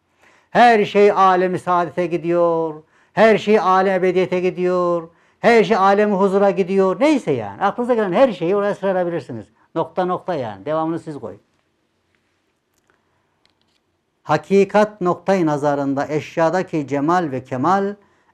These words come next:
Esma-i İlahi'ye aittir. Ve onların nukuş ve cilveleridir. Üstad Hazretleri şimdi bunun ispatına geçecek. Peki her şey zeval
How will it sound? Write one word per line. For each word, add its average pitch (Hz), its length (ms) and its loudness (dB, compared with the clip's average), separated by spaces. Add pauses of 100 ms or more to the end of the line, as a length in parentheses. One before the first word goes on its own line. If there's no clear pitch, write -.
Esma-i 165 640 -2
İlahi'ye 147 640 -4
aittir. 107 680 -10 (760)
Ve 170 100 4
onların 185 760 0
nukuş 196 580 -4
ve 165 220 0
cilveleridir. 127 840 -6 (1400)
Üstad 233 260 -2
Hazretleri 175 520 0
şimdi 220 300 -2
bunun 226 120 -2
ispatına 180 440 -4
geçecek. 101 420 -12 (160)
Peki 185 500 -2 (280)
her 190 240 2
şey 196 400 0
zeval 180 560 -2